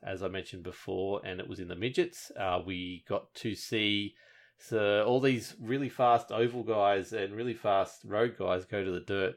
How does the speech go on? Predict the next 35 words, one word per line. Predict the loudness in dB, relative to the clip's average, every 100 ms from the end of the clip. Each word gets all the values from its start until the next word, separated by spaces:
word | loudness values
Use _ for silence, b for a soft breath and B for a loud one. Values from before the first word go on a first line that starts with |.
| -10
and, | -16 -14
and | -16 -8
play | -4 -4
in |
the | -4
dirt, | -4 -4
which | -6
was | -16 -10
really | -10
good | -8 -4
fun. | -2 -4 -8 B B B B
Uh, | 0 2 4 2
so | -2 -4
first | 4 4 4
place | 2 2
went | 0 -6
to | -8 -10 4
David | 6 6 2
Douglas, | -2 -2 -2 -6
and | -8
we'll | -10 -6
hear | -6
from | -6 -4
Dave | 0 0 0
in |
a | -8
sec. | -2 -2 -2 -6 -20 -4
Um, | 0 0 0 -8 _ b b _
P | -4 -2
two | 0 0
went | 0 -4
to |
Rob | 0 0 0
Fletcher, | -4 -2 -2 0 0 0 -2
and | 0 0 0 -4